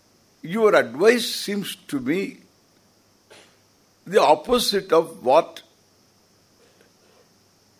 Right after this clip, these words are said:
you say as the means for liberation, freedom, moksha.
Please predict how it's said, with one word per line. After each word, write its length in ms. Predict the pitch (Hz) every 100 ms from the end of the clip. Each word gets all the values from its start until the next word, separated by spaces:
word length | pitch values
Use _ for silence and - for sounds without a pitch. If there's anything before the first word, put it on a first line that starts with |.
| _ _ _ _ _ -
you 180 | 131 131
say 340 | - 143 160
as 280 | - 143 120
the 100 | 110
means 460 | 98 110 139 123 -
for 640 | - 113 120 135 147 131 - _ _ _ _ _ _
liberation, 680 | 98 110 107 101 90 - - - _ _
freedom, 600 | - 113 117 98 92 - _ -
moksha. 480 | 95 107 - -